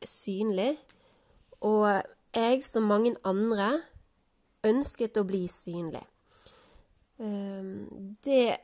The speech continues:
for å bli det, så må du utmerke deg på en eller annen måte. <clears throat> Det er derfor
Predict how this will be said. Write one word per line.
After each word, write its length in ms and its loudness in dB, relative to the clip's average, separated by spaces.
for 320 4
å 80 2
bli 320 0
det, 240 0
så 160 4
må 80 0
du 80 -2
utmerke 640 -6
deg 160 -8
på 140 -10
en 300 0
eller 240 -4
annen 160 -6
måte. 340 -10
<clears throat> 420 2
Det 140 0
er 60 -2
derfor 580 -2